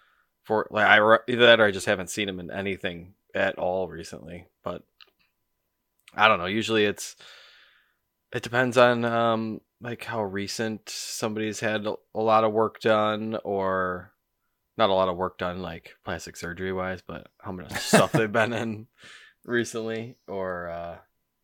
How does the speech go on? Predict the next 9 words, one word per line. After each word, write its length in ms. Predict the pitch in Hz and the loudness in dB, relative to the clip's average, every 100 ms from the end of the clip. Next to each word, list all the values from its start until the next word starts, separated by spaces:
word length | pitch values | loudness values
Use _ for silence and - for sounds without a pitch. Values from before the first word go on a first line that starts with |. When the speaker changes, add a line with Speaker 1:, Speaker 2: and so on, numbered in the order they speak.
| _ _ _ _ _ | _ _ _ _ _
Speaker 1:
shit 200 | - 80 | -8 -6
like 180 | 82 - | -8 -12
that. 280 | 82 85 - | -8 -8 -10
Usually, 380 | 87 87 90 92 - | -16 -14 -14 -10 -6
I 80 | 92 | -6
don't 120 | 82 | -6
know. 180 | 82 - _ - | -16 -20 _ -4
It's 200 | 117 - | -4 0
not. 280 | 143 104 | 2 2